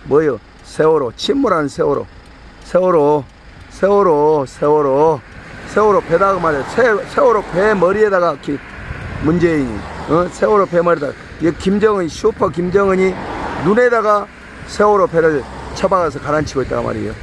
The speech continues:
요, 정확하니 하나님께서 하신다고 말이에요. 주여!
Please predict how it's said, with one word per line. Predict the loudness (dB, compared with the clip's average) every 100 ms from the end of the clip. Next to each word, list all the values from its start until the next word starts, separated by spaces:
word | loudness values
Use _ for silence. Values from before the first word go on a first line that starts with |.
| -6
요, | -4 -4
정확하니 | 0 0 0 -2 -4 -2 -4 -6 -16 -18 -10
하나님께서 | -4 -2 -2 -4 -8
하신다고 | -6 -4 -4
말이에요. | -4 -6 -8 -10 -6
주여! | -2 0 0 2 2 4 4 4 4 6 6 4